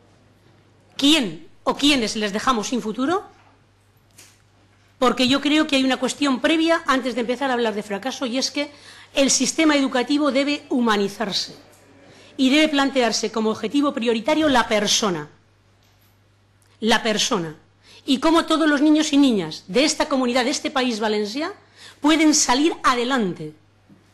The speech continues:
Tampoco me gusta la palabra éxito. La cuestión no es si van a tener éxito o no van a tener éxito, ojalá lo tengan. La cuestión es cómo se forman para ser más personas,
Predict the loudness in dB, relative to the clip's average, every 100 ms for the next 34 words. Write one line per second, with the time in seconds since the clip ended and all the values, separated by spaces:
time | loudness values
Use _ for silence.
0 | _ _ _ _ -2 0 0 2 2 2
1 | 0 0 0 0 0 0 -2 -6 -8 -12
2 | -16 _ _ _ _ _ _ _ _ _
3 | _ _ _ _ -2 0 0 4 6 6
4 | 6 2 0 0 0 0 -2 -2 -2 -2
5 | -2 0 0 0 -2 -2 -2 -4 -6 -6
6 | -4 0 0 -2 -6 -8 -10 -16 _ -20
7 | -14 -2 0 0 2 2 2 2 2 2
8 | 2 0 -2 -2 0 2 0 0 -2 -2
9 | -2 -2 -2 -4 -6 -6 -8 -8 -12